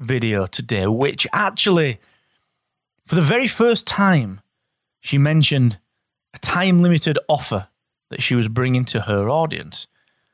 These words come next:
And she got some very positive, warm inquiries, which led to revenue.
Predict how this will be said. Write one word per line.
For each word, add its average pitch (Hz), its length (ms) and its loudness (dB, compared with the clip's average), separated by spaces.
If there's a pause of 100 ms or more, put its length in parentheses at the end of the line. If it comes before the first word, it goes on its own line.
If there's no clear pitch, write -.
(160)
And 139 120 2
she 175 220 2
got 151 400 -2 (920)
some 147 240 2
very 127 380 2
positive, 143 580 -2
warm 117 640 0 (500)
inquiries, 117 600 -2
which 117 180 -4
led 127 380 -2 (640)
to - 160 -2
revenue. 113 600 0